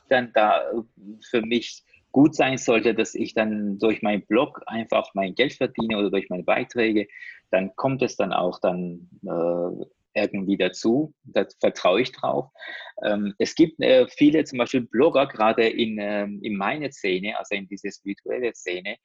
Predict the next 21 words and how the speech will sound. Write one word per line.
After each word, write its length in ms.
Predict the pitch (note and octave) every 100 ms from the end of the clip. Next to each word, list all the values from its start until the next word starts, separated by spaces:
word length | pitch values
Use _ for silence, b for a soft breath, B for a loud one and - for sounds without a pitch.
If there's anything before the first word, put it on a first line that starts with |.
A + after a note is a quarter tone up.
| b b _
die 100 | G#2
sagen, 540 | G#2 A2 G#2+ A#2+ C#3 B2
ja, 400 | G#2+ B2+ D3+ D3+
also, 380 | A2 A#2+ A2 G#2+ -
äh, 220 | G#2+ G#2 G2+
vertrau 460 | B2 A2+ - B2 D3+
das 240 | C3 -
Leben, 360 | B2+ A#2+ F#2 D#2 _ F#2
ja, 160 | A2 -
vertrau 400 | A2+ - B2 C#3+
das 180 | C3+ -
Leben 420 | A2 B2+ C3+ B2+
und 240 | - A2
das 160 | G#2 -
wird, 200 | A#2 A#2 _
das 160 | G#2 -
Leben 240 | A2 A2+
wird 140 | A2
sich 260 | - A2 -
richten. 440 | D3 C#3+ - G2+ B2 b b b b b b _
Aber, 640 | G2 A2 C3+ D#3 D3 D3